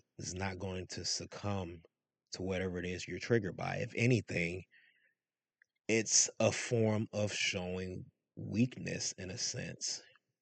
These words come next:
Not to say that you're weak for having triggers. Everybody has 'em.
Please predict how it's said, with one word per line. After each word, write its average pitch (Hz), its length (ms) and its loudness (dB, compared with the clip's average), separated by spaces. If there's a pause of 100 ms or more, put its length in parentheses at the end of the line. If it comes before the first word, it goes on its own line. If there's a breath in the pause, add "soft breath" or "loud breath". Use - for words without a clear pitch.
Not 107 220 -2
to 110 80 -2
say 110 160 4
that 98 200 0
you're 98 120 -2
weak 98 160 0
for - 100 -6
having 90 280 -4
triggers. 107 360 0
Everybody 90 400 -4
has 90 280 -2
'em. 98 100 -8